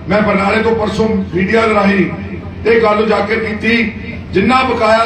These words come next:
ਸੀਗਾ ਨਹਿਰੀ ਪਾਣੀ ਦਾ ਤਿੰਨ ਸੌ ਛੱਬੀ ਕਰੋੜ ਰੁਪਈਆ, ਉਹ ਕਿਸਾਨਾਂ ਕੋਲ ਲੈਣ ਚੱਲੇ ਨੇ। ਕਿਸਾਨ ਤਾਂ ਅੱਗੇ ਮਰਿਆ ਪਿਆ ਵਿਚਾਰਾ, ਇੱਕ ਲੱਖ ਕਰੋੜ ਦਾ ਕਰਜ਼ਈ ਹੈ, ਬੈਂਕਾਂ ਦਾ ਕਰਜ਼ਾ, ਕਾਰਜੀਆਂ ਦਾ ਕਰਜ਼ਾ, ਸੁਸਾਇਟੀਆਂ ਦਾ ਕਰਜ਼ਾ, ਔਰ ਏਡੀ ਵੱਡੀ ਮਾਤਰਾ ਦੇ ਵਿੱਚ ਕਿਸਾਨ, ਖੇਤ ਮਜ਼ਦੂਰ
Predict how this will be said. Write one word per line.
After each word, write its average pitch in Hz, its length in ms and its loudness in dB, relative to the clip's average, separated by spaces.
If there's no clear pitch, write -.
ਸੀਗਾ 220 440 0
ਨਹਿਰੀ 233 280 0
ਪਾਣੀ 226 320 2
ਦਾ 226 160 2
ਤਿੰਨ 220 240 -2
ਸੌ 220 200 0
ਛੱਬੀ 202 260 0
ਕਰੋੜ 214 280 2
ਰੁਪਈਆ, 202 340 0
ਉਹ 190 80 0
ਕਿਸਾਨਾਂ 175 380 -2
ਕੋਲ 165 180 0
ਲੈਣ 156 180 0
ਚੱਲੇ 160 240 -2
ਨੇ। 156 160 -2
ਕਿਸਾਨ 180 360 -2
ਤਾਂ 185 100 0
ਅੱਗੇ 185 180 0
ਮਰਿਆ 180 260 0
ਪਿਆ 180 200 0
ਵਿਚਾਰਾ, 165 480 -2
ਇੱਕ 208 160 2
ਲੱਖ 208 200 2
ਕਰੋੜ 190 400 0
ਦਾ 196 80 0
ਕਰਜ਼ਈ 190 520 2
ਹੈ, 180 280 0
ਬੈਂਕਾਂ 220 420 2
ਦਾ 208 80 2
ਕਰਜ਼ਾ, 208 400 2
ਕਾਰਜੀਆਂ 208 600 0
ਦਾ 202 80 0
ਕਰਜ਼ਾ, 202 460 0
ਸੁਸਾਇਟੀਆਂ 202 600 0
ਦਾ 208 100 0
ਕਰਜ਼ਾ, 196 640 -2
ਔਰ 214 180 4
ਏਡੀ 220 180 2
ਵੱਡੀ 226 220 0
ਮਾਤਰਾ 214 360 0
ਦੇ 214 120 0
ਵਿੱਚ 208 180 2
ਕਿਸਾਨ, 202 460 0
ਖੇਤ 190 240 0
ਮਜ਼ਦੂਰ 202 500 0